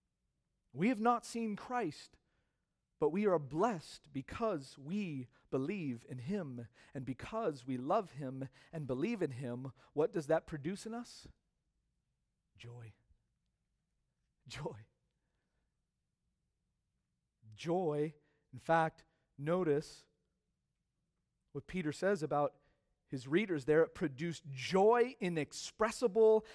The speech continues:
and full of glory." What does Peter mean by this?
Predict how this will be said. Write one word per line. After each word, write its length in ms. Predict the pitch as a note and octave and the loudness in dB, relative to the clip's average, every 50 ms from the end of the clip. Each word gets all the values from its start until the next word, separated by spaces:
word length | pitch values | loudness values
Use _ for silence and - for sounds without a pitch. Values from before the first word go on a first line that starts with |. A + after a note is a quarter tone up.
| - - | -16 -8
and 200 | G3+ C#3+ C#3 - | -8 -8 -8 -8
full 480 | - - - G#3 G#3+ G#3+ G#3+ G#3 G3+ G3 | -12 0 4 4 4 6 4 6 4 4
of 220 | D#3+ C3+ B2+ A#2 | 4 2 -8 -16
glory." 560 | - C3 D3+ D3 D3 C3+ A#2+ B2 B2+ B2 - _ _ _ _ _ _ _ _ _ _ _ _ _ _ _ _ _ _ _ _ _ _ _ _ _ _ _ _ | -10 -4 -2 0 0 -2 -2 -6 -10 -12 -12 _ _ _ _ _ _ _ _ _ _ _ _ _ _ _ _ _ _ _ _ _ _ _ _ _ _ _ _
What 100 | - F#3+ | -2 0
does 120 | G3+ G3+ - | 0 0 -2
Peter 240 | - A#3 A#3 G#3+ | -2 -2 0 0
mean 180 | F#3+ F#3 G#3+ A3 | 0 0 2 6
by 160 | A3 G#3+ G#3+ | 6 8 8
this? 380 | G#3+ A3+ B3 D4 - - - | 10 10 10 10 8 2 -16